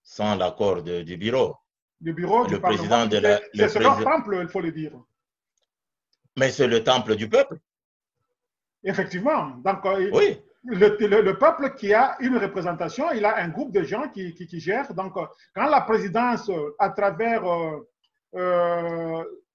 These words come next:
Speaker 2: son service protocole, ils vont là-bas, ils font ça, euh, de force.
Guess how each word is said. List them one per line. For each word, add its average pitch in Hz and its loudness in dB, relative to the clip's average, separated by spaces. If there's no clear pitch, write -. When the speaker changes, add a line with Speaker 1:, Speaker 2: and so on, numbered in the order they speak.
Speaker 2:
son 214 0
service 214 -2
protocole, 220 -2
ils 190 -2
vont 233 2
là-bas, 214 4
ils 175 -6
font 233 -4
ça, 220 -2
euh, 170 -8
de 165 -8
force. 269 -2